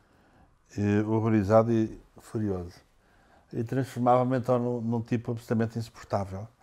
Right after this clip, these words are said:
<laughs> que não descansava enquanto não explicasse aos locais, eh, as coisas ótimas e excelentes que, que o português tinha. Hoje em dia não é preciso, felizmente,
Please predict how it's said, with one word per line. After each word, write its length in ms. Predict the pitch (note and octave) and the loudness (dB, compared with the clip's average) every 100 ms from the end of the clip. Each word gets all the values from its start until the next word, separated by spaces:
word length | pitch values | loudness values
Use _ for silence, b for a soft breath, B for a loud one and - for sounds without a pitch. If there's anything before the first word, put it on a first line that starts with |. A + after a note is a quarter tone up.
| - - | -20 -20
<laughs> 280 | - - - - | -20 -20 -16 -6
que 240 | - F#3 - _ b b b A#2 | 2 2 2 _ b b b 2
não 160 | C3 | 4
descansava 600 | C3 - B2+ A#2 A#2+ B2 | 4 2 4 8 8 8
enquanto 280 | A#2+ B2+ A#2 - | 2 -2 -4 -2
não 80 | |
explicasse 640 | A#2 - B2 A#2 A#2 G#2+ A#2+ | -4 -2 -2 2 2 2 0
aos 220 | A2+ G#2+ | 0 2
locais, 480 | A2 - A#2 A2 A2 - _ _ b b b b b - G#2+ | 0 4 6 6 2 -12 _ _ b b b b b -10 -4
eh, 960 | G#2 G2+ G2+ G2 F#2+ F#2+ - - - - - | -2 0 0 -2 -2 -6 -10 -16 -18 -18 -10
as 100 | G#2 | -10
coisas 440 | - A2 G#2+ G2+ G#2+ | 0 2 4 4 4
ótimas 640 | G#2 - A2 G2 F#2 F#2+ | 2 2 -6 -6 -8 -10
e 60 | F#2 | -12
excelentes 560 | - F#2+ F#2+ G2 - - - | -10 -8 -6 -8 -14 -20 -16
que, 220 | F2+ E2 D#2 - - - | -14 -14 -16 -18 -20 -18
que 80 | - | -16
o 40 | |
português 420 | F#2 - G2 G2 - | -16 -12 -8 -8 -8
tinha. 280 | E2+ D2+ - B B B | -14 -14 -18 B B B
Hoje 200 | C#3 C#3+ | 2 2
em 40 | |
dia 120 | D3 | 2
não 80 | C#3+ | 4
é 80 | C#3 | 4
preciso, 340 | C3+ - A#2 | 2 -4 -4
felizmente, 440 | - G#2+ F2+ D2 | -4 -6 -6 -10